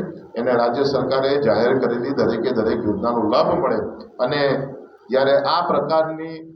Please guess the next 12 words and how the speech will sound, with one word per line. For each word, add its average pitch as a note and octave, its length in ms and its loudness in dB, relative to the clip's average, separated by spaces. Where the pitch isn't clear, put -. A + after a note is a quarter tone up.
પહેલી F#3 400 0
વખત - 300 0
પેકેજની C#3+ 580 0
જાહેરાત A2 360 2
કરવામાં C#3+ 360 0
આવી D3 200 0
છે, D#3+ 80 -4
જ્યારે C3 240 2
આ C#3 160 0
પ્રકારે C#3 360 -2
પહેલી C#3 320 2
વખત D3+ 280 2